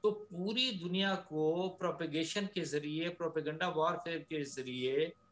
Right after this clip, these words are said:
ये बावर करा दिया गया था कि दुनिया का सबसे खतरनाक तरीन आदमी जो है, वो सद्दाम हुसैन है और इराक के पास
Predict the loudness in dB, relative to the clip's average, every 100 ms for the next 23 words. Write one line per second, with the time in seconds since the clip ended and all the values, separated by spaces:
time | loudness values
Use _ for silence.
0 | _ -8 -2 0 2 4 4 2 2 0
1 | 0 0 0 0 -2 0 -2 0 -2 -4
2 | -8 -6 -4 -2 -2 -4 -4 -4 -6 -6
3 | -8 -10 -4 -4 -4 -8 -6 -4 -4 -4
4 | -4 -4 -4 -4 -6 -6 -6 -6 -6 -4
5 | -6 -8 _ _ _ -2 0 0 0 0
6 | 2 2 0 0 0 0 0 -2 -8